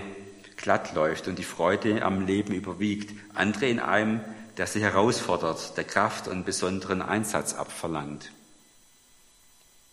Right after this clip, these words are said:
Im geregelten Alltag läuft vieles automatisch ab und wir denken wenig darüber nach, wohin wir gehen und wohin alles gehen wird.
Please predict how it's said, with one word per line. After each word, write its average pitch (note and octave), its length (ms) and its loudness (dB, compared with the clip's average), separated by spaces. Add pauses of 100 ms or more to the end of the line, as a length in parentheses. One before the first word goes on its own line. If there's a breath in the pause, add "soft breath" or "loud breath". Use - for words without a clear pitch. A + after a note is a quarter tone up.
(560 loud breath)
Im A2+ 140 4
geregelten A#2 520 8
Alltag A#2 720 6
läuft G2+ 300 4
vieles A#2 380 0
automatisch F#2+ 680 2
ab - 300 0
und G2 180 -2
wir G2 80 2
denken G#2+ 400 0
wenig A2 240 4
darüber F#2+ 340 2
nach, F#2 440 6 (560 loud breath)
wohin A2+ 360 4
wir E2+ 120 2
gehen F2+ 320 2
und F2+ 100 -2
wohin G#2 240 4
alles F#2+ 380 0
gehen G2+ 320 2
wird. A2 280 2